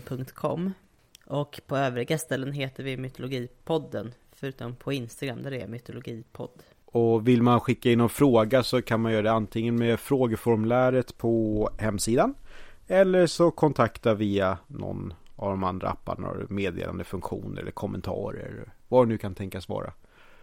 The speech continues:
Speaker 2: Och, eh, på Instagram, nu kör vi det här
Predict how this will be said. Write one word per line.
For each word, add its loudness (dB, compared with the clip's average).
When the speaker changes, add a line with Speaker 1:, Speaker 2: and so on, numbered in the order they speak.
Speaker 2:
Och, -4
eh, 0
på 0
Instagram, 2
nu 0
kör 0
vi 4
det 4
här 0